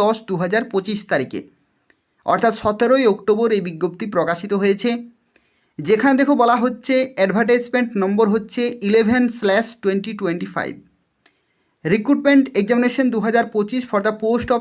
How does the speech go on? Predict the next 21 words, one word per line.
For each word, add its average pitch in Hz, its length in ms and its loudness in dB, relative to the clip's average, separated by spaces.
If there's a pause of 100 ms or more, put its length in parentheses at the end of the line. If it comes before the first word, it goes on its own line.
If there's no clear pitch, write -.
(140)
surveyor 214 400 2 (200)
and 196 100 0 (160)
lower 208 260 2 (640)
division 196 460 0 (100)
clerk, 135 300 -2 (440)
অর্থাৎ 175 260 -2 (100)
সার্ভেয়ার 202 440 2
পোস্টে 226 300 0 (600)
এবং 185 160 0 (120)
লোয়ার 254 240 4 (100)
ডিভিশন 220 380 0
ক্লার্ক 196 300 0
পোস্টে 196 340 -4
নিয়োগ 180 240 -2
করা 214 200 2
হচ্ছে। 226 300 -4 (760)
এবং 190 160 2 (120)
তোমরা 247 200 2 (120)
পোস্টিং 226 340 2 (120)
পাবে 240 160 2 (100)
কোথায়? 247 340 0